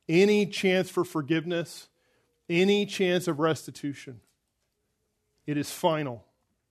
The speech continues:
And hell is the separation from the presence of God. Hell is the lack of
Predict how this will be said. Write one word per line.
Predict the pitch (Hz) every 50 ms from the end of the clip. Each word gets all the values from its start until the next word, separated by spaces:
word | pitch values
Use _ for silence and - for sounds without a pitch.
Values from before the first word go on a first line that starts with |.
| _ _ _ _ _ _ _ _ _ _ _ _ _ _ _ _ -
And | 139 135
hell | 127 139 175 180 190 185
is | 180 -
the | - 147
separation | - - - 180 175 170 160 151 156 160 156 160 151 - - 143
from | 127 - 139 135
the | 135
presence | 131 - - 147 139 139 135 131 123 - 127
of | 123 127
God. | 135 117 117 113 113 113 _ _ _ _ _ _ _ _ _ _ _ _ _ _ _ _ _ _ _ _ _ _ _ _ _ _ _ _ _ _ _ _ _ _ _ _ _ _ _ _ _ _ _ _ _ _ _ _ _ _ _ _ _ _ _ _ _ _ _ _
Hell | - - 156 170 180 185 175
is | 170 131
the | 147 156
lack | 156 151 156 151 143 -
of | 139